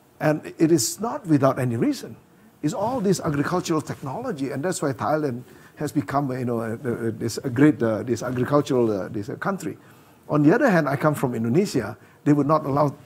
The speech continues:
to, to have even one flight to, to Israel. Uh, they would not even allow Indonesians to go to Israel. So you, you miss out, uh, some of these things. I, I'm, I'm using extremes. So I think, uh,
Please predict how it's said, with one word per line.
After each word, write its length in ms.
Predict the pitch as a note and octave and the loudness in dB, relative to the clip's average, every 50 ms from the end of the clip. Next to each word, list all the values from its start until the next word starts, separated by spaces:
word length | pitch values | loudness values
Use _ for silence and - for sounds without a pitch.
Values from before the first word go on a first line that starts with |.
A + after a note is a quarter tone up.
| - - - - - _ _ _ - - | -20 -20 -20 -20 -20 _ _ _ -12 -4
to, 160 | - C#3 D3+ - | -2 0 0 0
to 140 | E3+ D3 | 2 2
have 220 | D3 C#3+ C3 - - - | 2 2 2 0 -2 0
even 180 | D#3 D#3 D3+ C#3 | 0 2 2 4
one 200 | C#3 C#3+ C#3 B2 | 4 4 4 4
flight 320 | - D#3 C#3 C3 A2+ A2+ | 4 2 2 2 2 -2
to, 260 | C3+ B2+ A#2 G#2+ - | -4 -2 -2 -2 -4
to 120 | - - D3 | -2 0 0
Israel. 460 | D#3+ E3 - C#3+ A#2 G#2+ G#2 - - - - - - - - - - _ - - - | 0 2 0 0 -2 -2 -2 -6 -10 -16 -20 -20 -20 -20 -20 -20 -20 _ -16 -4 0
Uh, 340 | C3 B2+ B2 A#2+ B2 - - | 2 2 2 2 0 -2 0
they 120 | B2 C#3 | 2 4
would 120 | C#3+ D3 | 6 6
not 140 | C#3+ D3+ D3+ | 4 4 4
even 180 | D3+ C3+ C#3+ C3+ | 4 2 2 2
allow 180 | C#3 C3 C3 C3+ | 0 0 0 0
Indonesians 500 | C#3 C3 B2 B2 D3 G3 - C4+ A3+ D#3 | 0 2 4 4 4 4 4 2 0 2
to 60 | D3 | 2
go 100 | B2+ C#3 | 2 2
to 80 | A2+ A#2 | 2 2
Israel. 400 | A2+ - - A2 A#2 A2+ G#2+ - - - - - - - | -2 -4 -4 -8 -8 -10 -12 -14 -20 -20 -20 -20 -20 -10
So 220 | - - E3+ D3+ | -2 4 6 6
you, 440 | C#3+ C#3+ D#3 F#3+ A3 G#3 F#3 D3 D3+ | 8 8 6 6 6 6 6 6 4
you 180 | D3+ G#3+ A3+ | 4 4 4
miss 300 | F#3 E3+ A3 A#3 F#3+ - | 4 4 4 2 2 0
out, 400 | - - C#3 D3 - - - - - - - - - - _ _ _ _ _ _ _ - | -2 -2 -2 -4 -4 -6 -10 -14 -16 -18 -20 -20 -20 -20 _ _ _ _ _ _ _ -10
uh, 80 | - C3+ | -6 -2
some 160 | - E3 D3 | 0 0 2
of 60 | B2+ | 2
these 140 | B2 A2+ A2+ | 0 -2 -4
things. 100 | B2+ F3+ | -2 2
I, 200 | F3+ F3+ D#3+ - | 2 4 4 4
I'm, 140 | E3 E3 D3 C#3+ | 2 2 2 2
I'm 180 | - E3 D#3+ | 4 4 6
using 280 | D#3+ G3 E3+ G#3 G3+ - | 6 6 4 4 2 2
extremes. 500 | B2 - - - E3 C3+ G#2+ - - - - | 0 -2 2 4 4 4 4 2 -4 -10 -6
So 140 | - E3 E3 | -2 0 2
I 100 | D#3 D#3+ | 2 2
think, 280 | - C#4 C#4+ A3+ - - - - - - - - _ _ - C3 - - _ - | 2 0 -2 -4 -6 -10 -18 -20 -20 -20 -20 -20 _ _ -20 -20 -20 -14 _ -4
uh, 240 | C#3 C#3 C3 C3+ | -2 -2 -2 -2